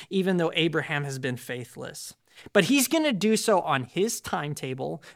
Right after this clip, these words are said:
and according to his purposes. His hand is not gonna be forced by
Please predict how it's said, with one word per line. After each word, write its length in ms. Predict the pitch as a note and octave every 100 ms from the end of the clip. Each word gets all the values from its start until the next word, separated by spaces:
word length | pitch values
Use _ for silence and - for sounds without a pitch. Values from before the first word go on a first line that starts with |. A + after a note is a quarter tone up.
| -
and 120 | D3
according 380 | D3 F3 D#3+ D3+
to 120 | C#3
his 280 | A2 D3+ C3
purposes. 800 | - C3 C3+ - C#3+ D3+ - - _ _ _ _ _
His 180 | - E3
hand 300 | - G#3+ A3+
is 120 | G#3
not 180 | G3 F#3+
gonna 160 | G3+ F#3
be 100 | F3
forced 560 | - E3+ F3 - C#3
by 360 | C3 C#3+ D3